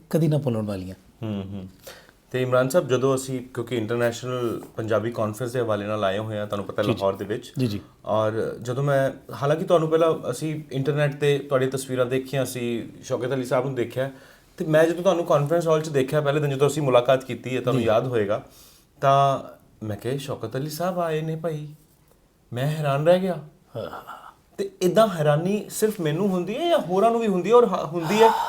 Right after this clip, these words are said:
Speaker 2: ਤੇ ਤੁਹਾਡੇ ਜ਼ਿਹਨ ਦੇ ਵਿੱਚ ਕੀ ਚੱਲਦਾ ਅੱਬਾ ਬਾਰੇ?
Speaker 1: ਮੇਰੀਆਂ ਤੇ ਅੱਖਾਂ ਭਿੱਜੀਆਂ ਰਹਿੰਦੀਆਂ ਨੇ ਜੀ ਹਰ ਵੇਲੇ। ਇਹ ਹੁਣ ਵੀ ਮੈਂ ਗੁਜਰਾਂਵਾਲਾ, ਅ, ਪ੍ਰੋਗਰਾਮ ਸੀ, ਤੇ ਉੱਥੇ ਅਕਸਰ ਲੋਕ ਜਿਹੜੇ ਨੇ ਨਾ, ਉਹ ਇਸ ਤਰ੍ਹਾਂ ਮਿਲਦੇ ਨੇ ਕਿ ਮੈਂ,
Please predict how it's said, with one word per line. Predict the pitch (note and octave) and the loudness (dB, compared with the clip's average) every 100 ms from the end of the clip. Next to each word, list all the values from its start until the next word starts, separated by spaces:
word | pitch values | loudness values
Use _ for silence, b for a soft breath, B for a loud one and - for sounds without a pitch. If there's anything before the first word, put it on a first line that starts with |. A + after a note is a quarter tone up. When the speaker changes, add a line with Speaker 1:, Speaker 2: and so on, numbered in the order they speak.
| - | -2
Speaker 2:
ਤੇ | A3+ - | -4 4
ਤੁਹਾਡੇ | A3 E3+ D3+ A3+ | 8 10 10 8
ਜ਼ਿਹਨ | G#3+ A3+ | 6 4
ਦੇ | A3 | 4
ਵਿੱਚ | G#3 - | 2 0
ਕੀ | G#3+ | -2
ਚੱਲਦਾ | G#3 F3+ D3 D3+ - | 2 4 6 4 4
ਅੱਬਾ | C3+ C3 | 4 6
ਬਾਰੇ? | A2+ G#2+ A2+ B B _ D#3 | 6 2 -2 B B _ 0
Speaker 1:
ਮੇਰੀਆਂ | D3+ D#3+ F3+ F#3 | 4 6 8 6
ਤੇ | F3 E3 | 8 6
ਅੱਖਾਂ | D3 D#3+ D#3+ | 6 4 4
ਭਿੱਜੀਆਂ | D#3 A2+ C3+ D#3 | 4 4 4 6
ਰਹਿੰਦੀਆਂ | D3+ D3 C3+ | 6 4 4
ਨੇ | C3+ | 4
ਜੀ | B2+ | 2
ਹਰ | A#2 | 2
ਵੇਲੇ। | A#2 A#2 A2+ - _ _ _ _ _ _ _ - C#3+ | 2 0 -4 -10 _ _ _ _ _ _ _ -4 2
ਇਹ | C#3 - - _ - | 2 0 -16 _ -2
ਹੁਣ | A2+ C3+ | 2 4
ਵੀ | D3 | 4
ਮੈਂ | C#3 C#3 B2+ A2 G#2+ b b b b b - | 6 4 4 0 -4 b b b b b 0
ਗੁਜਰਾਂਵਾਲਾ, | C#3+ D3+ D3 C#3 C3+ B2+ | 4 6 6 6 4 2
ਅ, | A#2+ - - B2 A2 G#2+ - - C3+ - | -2 -12 -4 -2 -2 -4 -10 -20 -20 -4
ਪ੍ਰੋਗਰਾਮ | C#3 A#2+ C#3+ C#3+ | 0 4 4 4
ਸੀ, | - B2 b b b b b - | 0 -4 b b b b b -14
ਤੇ | C3+ | -8
ਉੱਥੇ | F3+ E3+ F3 D3+ C3+ - | -6 2 4 4 0 0
ਅਕਸਰ | F#3+ - G#3+ | 0 4 4
ਲੋਕ | E3 D3 C#3 | 8 6 6
ਜਿਹੜੇ | C3+ C3+ | 4 4
ਨੇ | C#3 | 4
ਨਾ, | D#3 F3 | 4 2
ਉਹ | - E3 E3 D#3 - - - | 2 2 2 2 -2 -16 -2
ਇਸ | D#3+ D#3+ | 0 4
ਤਰ੍ਹਾਂ | F3+ | 4
ਮਿਲਦੇ | D#3+ C#3+ C#3 | 4 4 4
ਨੇ | D#3 D#3+ | 4 4
ਕਿ | E3+ | 4
ਮੈਂ, | C#3+ C#3 D3 | 6 6 6